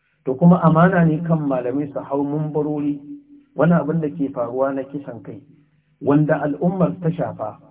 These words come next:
na jajantawa a jajantawa, na lallashi a lallashe su, na ba su haƙuri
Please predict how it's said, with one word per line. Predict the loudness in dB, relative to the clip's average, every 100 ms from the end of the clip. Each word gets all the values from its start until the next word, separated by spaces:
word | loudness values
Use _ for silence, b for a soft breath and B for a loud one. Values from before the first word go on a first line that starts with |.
| _ _ _ _
na | 0 2 4
jajantawa | 6 4 4 -4 -4 -4 -4 -6
a | -12
jajantawa, | -2 -2 -2 -8 -10 -10 -10 -14
na | -4 0 2 0
lallashi | -2 0 0 0 -2 -4 -6 -6
a |
lallashe | -8 -8 -8 -8 -8 -10
su, | -10 -6
na | -2
ba | 0 -2
su | -4
haƙuri | -10 -8 -6 -6